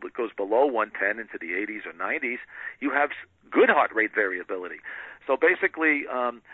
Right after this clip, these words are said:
even with electromagnetics, with Wi-Fi and, um, uh, E M F and, uh, you know, you know, all these gadgets, uh, cell phone towers, all, all these, uh, s-, fo-, forces that we can't see, we can't feel,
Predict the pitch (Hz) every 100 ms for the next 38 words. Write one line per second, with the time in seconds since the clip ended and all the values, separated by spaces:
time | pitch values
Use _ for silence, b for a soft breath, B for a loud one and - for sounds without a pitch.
0 | B - 175 190 160 135 147 147 120 113
1 | 117 147 95 - 82 95 101 120 - 117
2 | 113 110 110 - 92 90 92 87 85 85
3 | _ 92 85 135 127 110 110 113 - -
4 | - 92 90 90 90 107 98 95 - 104
5 | - 107 90 - - 117 110 90 - 101
6 | 104 110 107 - 82 82 - 110 - 110
7 | - 110 107 101 B B B - 139 147
8 | 147 185 160 143 - _ - - - -
9 | - - - _ _ - - - 403 _
10 | - - - 180 - 165 160 135 131 -
11 | 151 127 - - 170 117 101 - 131 110
12 | - 165 160 120